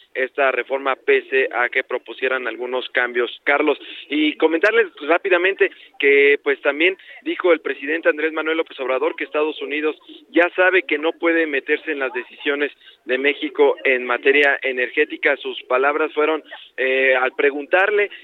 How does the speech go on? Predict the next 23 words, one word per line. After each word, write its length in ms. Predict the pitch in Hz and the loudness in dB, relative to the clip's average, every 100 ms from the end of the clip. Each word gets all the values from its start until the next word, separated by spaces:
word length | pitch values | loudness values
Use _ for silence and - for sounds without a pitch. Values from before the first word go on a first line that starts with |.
| - - | -16 -4
sobre 540 | 135 135 139 139 120 | -2 0 0 0 0
la 200 | 139 135 | 0 0
reunión 300 | 135 139 156 | 0 -2 -4
que 120 | 165 165 | -6 -4
tuvo 360 | 165 160 160 | -2 0 0
el 140 | 135 127 | 0 -2
día 160 | 151 | 2
de 80 | 156 | 2
ayer 300 | 135 143 156 | 2 0 -2
con 220 | - 131 123 | -4 -8 -2
Ken 220 | 151 151 | -4 -2
Salazar, 460 | 147 127 120 156 | -4 -4 -2 0
embajador 520 | 170 127 117 127 139 135 | 0 -2 -4 -4 -4 0
de 160 | 131 | -2
Estados 380 | 117 139 139 131 | -2 -4 -4 -6
Unidos 300 | 123 135 139 - - - _ | -10 -6 -6 -6 -14 -20 _
en 220 | - 120 135 | -6 -6 0
México, 460 | 160 160 165 185 | -2 -2 2 2
dijo, 340 | 156 156 160 131 - _ - | 2 2 2 2 -6 _ 0
"Se 140 | 151 | 2
trató 360 | 151 160 165 220 | 4 0 6 4
el 80 | 214 | 6
tema, 400 | 202 196 208 | 2 4 0